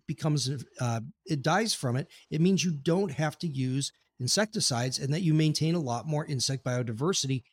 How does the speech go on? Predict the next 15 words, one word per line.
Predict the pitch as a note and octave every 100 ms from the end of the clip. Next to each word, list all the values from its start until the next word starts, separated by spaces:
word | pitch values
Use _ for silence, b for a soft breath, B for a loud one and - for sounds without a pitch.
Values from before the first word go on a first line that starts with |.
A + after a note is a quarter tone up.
| _ _
in | F3 F3+
that | D3 C3
field, | - A3 D3 C3 _ -
including | E3 A#3 C4+ F#3
the | D3+
predators | - A3+ F#3+ C#3+ C3
of | D3 C3
the | C#3+
insects | E3 - C#3 C3
that | - C3
are |
chewing | - - B2+ A#2
on | A2
the |
plants. | A2 F#3+ C#3+ -